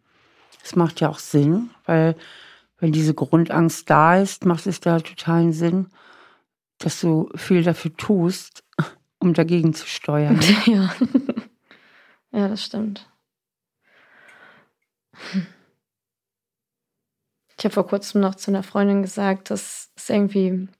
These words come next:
Speaker 2: absurd ist, für wie viele Menschen ich von Bedeutung bin. Aber dass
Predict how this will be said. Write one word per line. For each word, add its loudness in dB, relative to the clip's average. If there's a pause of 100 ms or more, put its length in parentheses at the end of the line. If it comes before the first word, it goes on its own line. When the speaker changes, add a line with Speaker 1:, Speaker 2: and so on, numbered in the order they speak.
(880)
Speaker 2:
absurd 0
ist, -2
für -4 (140)
wie 0
viele 0
Menschen 2
ich -2
von 0
Bedeutung -2
bin. -2 (1040)
Aber 0 (440)
dass -4